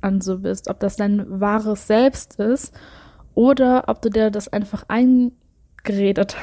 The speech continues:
<laughs> hast, dass du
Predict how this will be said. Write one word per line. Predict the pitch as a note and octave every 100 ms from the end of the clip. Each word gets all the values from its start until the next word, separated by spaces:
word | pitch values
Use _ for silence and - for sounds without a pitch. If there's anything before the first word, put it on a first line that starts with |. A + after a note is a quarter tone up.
| -
<laughs> | A3+
hast, | B3+ - - - - - - _ _ _ -
dass | - G#3 -
du | A3 G#3+ G#3+ G#3 -